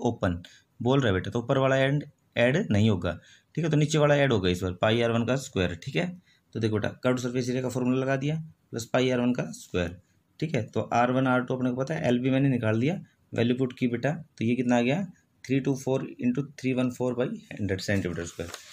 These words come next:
इसको मैंने पूरा सॉल्व इसलिए नहीं किया क्योंकि आगे भी दे रखा है cost for making हंड्रेड सेंटीमीटर स्क्वायर कितना दे रखा है बेटा, एट रुपीज़। तो एक सेंटीमीटर स्क्वायर का कितना हो जाएगा, एट by हंड्रेड, ठीक है, और इतने सेंटीमीटर स्क्वायर आपका एरिया है, तो बेटा इसको इससे क्या कर दोगे, मल्टीप्लाई कर दोगे। इसको सॉल्व किया तो बेटा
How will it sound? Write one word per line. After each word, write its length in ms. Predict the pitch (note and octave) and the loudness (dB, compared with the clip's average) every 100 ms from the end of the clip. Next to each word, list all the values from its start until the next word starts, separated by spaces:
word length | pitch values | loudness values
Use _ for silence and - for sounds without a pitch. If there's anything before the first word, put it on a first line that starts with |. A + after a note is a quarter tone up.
| - - | -12 -8
इसको 180 | B2+ C#3 | -2 0
मैंने 140 | C#3 | 0
पूरा 200 | C#3 C#3 | 0 -2
सॉल्व 220 | B2+ C3 | 0 0
इसलिए 220 | B2+ C3+ C3+ | 0 0 0
नहीं 160 | A#2 | 0
किया 140 | A2+ D3 | 0 -4
क्योंकि 220 | C#3 C3+ | -2 -4
आगे 160 | A#2 | 0
भी 60 | B2 | 2
दे 100 | B2 | 2
रखा 220 | A2+ A2+ | 0 -2
है 120 | C3+ - - _ _ | -4 -8 -20 _ _
cost 220 | D3+ F#3 - | 0 0 0
for 140 | E3 | 2
making 360 | D3+ D3 E3 D#3 | 2 2 2 2
हंड्रेड 280 | G#2+ G#2+ D#3 | 4 2 0
सेंटीमीटर 460 | D#3 D3+ D3+ D#3 | 0 0 0 -2
स्क्वायर 280 | D3+ - D3+ | -2 0 0
कितना 180 | D3+ D3+ | 0 0
दे 80 | D3+ | 2
रखा 140 | C#3 | 2
है 40 | C3 | 0
बेटा, 180 | C#3 G3 | 0 -2
एट 180 | A#2 G2+ | 0 0
रुपीज़। 380 | G2 F#2 E2+ E2 _ - _ | -2 -4 -6 -6 _ -20 _
तो 80 | - | 0
एक 140 | D3 D3 | 0 2
सेंटीमीटर 420 | D3 C#3+ D3 D3+ | 2 2 0 -2
स्क्वायर 240 | - D3+ | 0 0
का 60 | D3 | 0
कितना 180 | D3+ D#3 | 0 2
हो 60 | |
जाएगा, 160 | G#2+ G2 | 2 0
एट 220 | - A#2+ | 0 0
by 140 | B2+ C3 | 2 2
हंड्रेड, 380 | A2 A#2+ D#3+ E3 - _ _ _ - | 4 2 0 -2 -12 _ _ _ -4
ठीक 100 | D#3+ | -2
है, 200 | B2+ - _ - | -2 -4 _ 0
और 120 | B2+ | 2
इतने 220 | D3 D#3 | 2 2
सेंटीमीटर 400 | C#3+ D3 D3 D3+ | 4 2 2 0
स्क्वायर 260 | C#3 - C#3 | -2 0 2
आपका 220 | C#3 C#3+ C3+ - _ _ | 2 0 -4 -6 _ _
एरिया 260 | C3+ D3+ E3 | 2 4 2
है, 220 | D3+ G#2+ | 2 0
तो 120 | - | -4
बेटा 140 | A#2 C#3 | 0 0
इसको 220 | - C#3+ | 0 -2
इससे 200 | C3 C#3+ | -2 -2
क्या 140 | D3 | -2
कर 100 | D3 | 0
दोगे, 140 | A2+ G#2 | 0 0
मल्टीप्लाई 360 | A#2+ C#3 C#3 C3 | 0 0 0 0
कर 100 | B2 | -2
दोगे। 260 | A#2 F#2+ - - _ _ | -4 -6 -10 -20 _ _
इसको 200 | A#2 C#3 | -6 -4
सॉल्व 240 | C3 C3 B2+ | 0 0 2
किया 140 | C3 | 0
तो 40 | |
बेटा 200 | B2 B2+ | 0 0